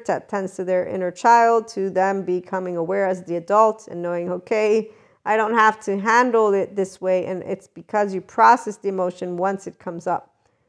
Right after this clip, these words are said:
And you process it immediately, not tomorrow. You process it in Dharma land. This is five D. So you're like, "Okay, well, I like, I don't like, this is the inner growth mindset.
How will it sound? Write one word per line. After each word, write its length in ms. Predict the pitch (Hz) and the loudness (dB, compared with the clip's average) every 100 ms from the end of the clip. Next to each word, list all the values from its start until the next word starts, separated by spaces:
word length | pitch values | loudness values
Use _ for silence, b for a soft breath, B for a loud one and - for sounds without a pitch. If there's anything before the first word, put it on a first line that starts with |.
| _ - | _ -8
And 260 | 202 202 | -6 -4
you 80 | 190 | -6
process 560 | 190 233 220 233 214 202 | -2 4 6 4 0 -4
it 100 | 185 | -4
immediately, 520 | 190 233 214 180 180 | -2 -2 -2 -2 -2
not 260 | 190 190 - | 0 0 -2
tomorrow. 540 | 196 196 226 208 196 | -6 0 0 0 -2
You 120 | 196 | -4
process 520 | 196 220 220 226 202 | 0 2 2 2 -8
it 180 | 202 202 | -6 -6
in 260 | - 220 208 | -2 -2 2
Dharma 360 | 208 214 208 185 | 4 6 4 -2
land. 240 | 160 175 | -2 -6
This 180 | 185 185 | -8 -8
is 140 | 185 | -14
five 380 | - 196 208 180 | 0 2 2 -2
D. 160 | 170 175 | -8 -6
So 160 | 185 | -6
you're 160 | 175 185 | -4 -2
like, 160 | 185 | -2
"Okay, 320 | 214 254 254 196 | -2 -2 0 0
well, 160 | 196 | 0
I 80 | 180 | 0
like, 260 | 165 185 170 | -2 -2 -4
I 60 | |
don't 160 | 175 185 | -6 -4
like, 220 | 190 190 | -4 -4
this 180 | 202 196 | -8 -8
is 80 | 185 | -8
the 80 | |
inner 160 | 185 180 | -8 -6
growth 200 | 180 175 | -8 -4
mindset. 460 | 214 233 214 185 | -2 -2 -4 -8